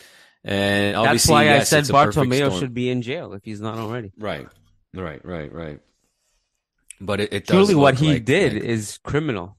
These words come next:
Speaker 1: that was happening.
Speaker 2: I mean, it is
Speaker 1: Yeah.
Speaker 2: criminal, but it, it's,
Speaker 1: Yeah.
Speaker 2: it's beyond criminal. It's something, it's, uh, he sh-, he should, he just be in prison for life.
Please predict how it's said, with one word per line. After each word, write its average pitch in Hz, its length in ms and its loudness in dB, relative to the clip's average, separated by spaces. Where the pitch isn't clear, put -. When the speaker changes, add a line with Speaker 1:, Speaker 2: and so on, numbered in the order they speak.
Speaker 1:
that 85 140 -16
was - 120 -20
happening. - 340 -20
Speaker 2:
I 110 60 -6
mean, 117 140 -2
it 113 100 -2
is 117 220 0
Speaker 1:
Yeah. 101 80 -2
Speaker 2:
criminal, 95 400 -6
but 98 200 -4
it, 101 100 -14
it's, 120 480 -8
Speaker 1:
Yeah. 87 220 -6
Speaker 2:
it's - 340 -10
beyond 127 540 6
criminal. 98 400 0
It's 104 180 -6
something, 113 600 -2
it's, - 380 -10
uh, 92 320 -2
he 117 120 -10
sh-, - 220 -14
he 120 100 -12
should, 110 360 -10
he 110 140 -12
just 110 220 -6
be 120 140 2
in 110 240 2
prison 98 300 -2
for - 140 -6
life. 90 220 -6